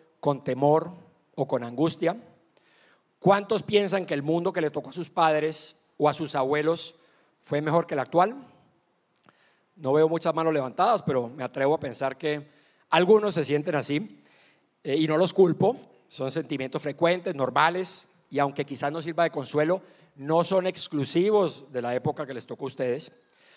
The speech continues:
Todas las sociedades, todas las culturas, todas las épocas han tenido miedos, desafíos, temores. Seguramente, además, la hiperconexión del mundo contemporáneo,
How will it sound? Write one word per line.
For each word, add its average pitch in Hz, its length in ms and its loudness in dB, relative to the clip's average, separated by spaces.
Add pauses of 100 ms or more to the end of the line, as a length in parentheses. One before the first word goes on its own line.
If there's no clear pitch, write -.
(260)
Todas 208 240 4
las 185 120 0
sociedades, 151 560 2
todas 202 240 4
las 175 140 -2
culturas, 156 720 -2
todas 160 180 4
las 143 160 -2
épocas 185 640 -2 (460)
han 135 200 -6
tenido 139 500 -2 (120)
miedos, 147 540 0
desafíos, 139 600 -4
temores. 143 500 -2 (600)
Seguramente, 214 600 4
además, 160 600 0
la 139 140 -2
hiperconexión 139 920 2
del 151 140 0
mundo 151 220 0
contemporáneo, 151 760 0